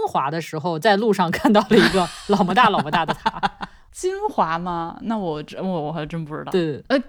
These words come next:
Speaker 2: 庆州白塔应该比这个大，要大得多。你如果看过庆州白塔
Speaker 1: 啊，但是它是在片，在一片旷野之中，所以就还好。
Speaker 2: 啊，对，
Speaker 1: 对，嗯。
Speaker 2: 对，这个是在就是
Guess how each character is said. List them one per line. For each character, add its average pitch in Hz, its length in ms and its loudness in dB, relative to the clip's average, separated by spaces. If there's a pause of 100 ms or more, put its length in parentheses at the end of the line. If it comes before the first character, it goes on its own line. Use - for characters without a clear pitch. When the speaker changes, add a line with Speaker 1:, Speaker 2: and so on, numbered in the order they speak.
(120)
Speaker 2:
庆 403 220 -2
州 339 100 6
白 226 160 6
塔 233 160 4
应 170 80 -2
该 226 140 2
比 202 160 -2
这 175 100 0
个 175 80 2
大， 165 280 0
要 202 100 -2
大 196 160 4
得 175 100 0
多。 165 320 -4 (280)
你 190 100 -2
如 185 100 -2
果 220 120 2
看 262 160 0
过 233 80 2
庆 254 120 0
州 254 80 2
白 214 160 2
塔 214 80 6
Speaker 1:
啊， 214 60 6
但 302 160 4
是 294 80 0
它 294 140 2
是 302 100 -2
在 285 180 4
片， 240 440 0
在 277 160 4
一 254 100 2
片 294 240 0
旷 320 240 4
野 165 180 -4
之 156 140 -8
中， 214 160 4
所 208 140 2
以 180 40 2
就 208 140 2
还 139 180 -6
好。 180 80 2
Speaker 2:
啊， 156 140 2
对， 160 160 -4
Speaker 1:
对， 156 280 -6 (100)
嗯。 165 80 -12
Speaker 2:
对， 160 200 -6
这 311 120 0
个 220 100 2
是 233 140 -2
在 196 260 4
就 170 180 -10
是 165 140 -8